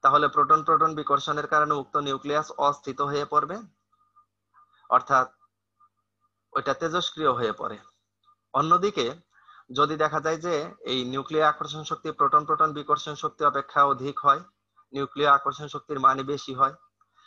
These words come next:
তাহলে সেক্ষেত্রে এই প্রোটন প্রোটন বিকর্ষণ বল এতটা প্রবলভাবে কাজ করবে না এবং নিউক্লিয়াসটা সুস্থিত। জোর বেজোর প্রভাব।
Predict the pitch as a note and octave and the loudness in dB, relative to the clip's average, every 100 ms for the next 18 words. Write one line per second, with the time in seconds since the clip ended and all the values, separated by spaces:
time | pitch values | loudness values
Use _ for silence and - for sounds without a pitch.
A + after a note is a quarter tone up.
0 | _ _ E3 E3 E3 - E3 D#3+ C#3+ D#3 | _ _ 2 2 0 0 -2 -2 -4 -4
1 | B2+ B2 D3 _ _ - C3 - C#3+ D#3 | -4 -4 -12 _ _ -8 -6 0 2 4
2 | D3+ D3+ D#3 D#3 C#3+ C#3+ C#3+ - C#3+ D3 | 4 0 0 -4 -6 -4 -4 -2 -4 -6
3 | D3+ _ _ _ - C3 C3+ - C#3+ C#3 | -16 _ _ _ -4 0 0 -2 -4 0
4 | C#3 D3 D3 D3+ C3+ B2 C3+ D3 - C#3 | 0 0 0 -2 -2 -6 -2 -2 -2 -4
5 | B2 C3+ D3+ G#3+ _ _ _ - A#2+ B2 | -4 -6 -12 -14 _ _ _ -12 -10 -8
6 | A#2 B2 C3+ D3+ D3+ D3+ F#3+ B3 _ _ | -8 -8 -8 -6 -6 -6 -10 -12 _ _
7 | _ _ _ _ - A#2 - G#2+ - G2 | _ _ _ _ -16 -16 -16 -20 -18 -18
8 | - _ _ _ _ _ _ _ _ _ | -20 _ _ _ _ _ _ _ _ _
9 | _ _ _ C6+ _ _ _ _ _ _ | _ _ _ _ _ _ _ _ _ _
10 | - - _ - _ B2+ D#3 F#3 D#3 C#3+ | -20 -20 _ -20 _ 0 4 4 2 0
11 | A#2 - A2+ G#2 F#2+ | 0 0 -4 -2 -4